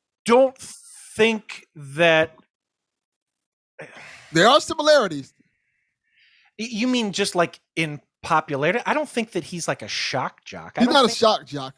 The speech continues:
Speaker 2: but he, he does stir up controversy with some of the things he says, and he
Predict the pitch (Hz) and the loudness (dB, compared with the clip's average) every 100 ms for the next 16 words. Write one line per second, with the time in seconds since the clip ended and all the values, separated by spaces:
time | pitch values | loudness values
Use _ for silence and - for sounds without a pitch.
0 | - 147 170 208 190 - _ _ _ _ | -10 -6 -2 -2 -2 -8 _ _ _ _
1 | 208 226 175 220 208 - - 202 180 - | 2 2 4 4 4 2 2 4 4 2
2 | 196 185 165 160 147 - 147 143 _ _ | 0 0 0 -4 -4 -6 -10 -10 _ _
3 | _ _ _ _ 156 151 165 151 165 151 | _ _ _ _ 0 4 4 4 4 2
4 | 143 156 - 151 156 147 131 | 0 -4 2 4 4 4 0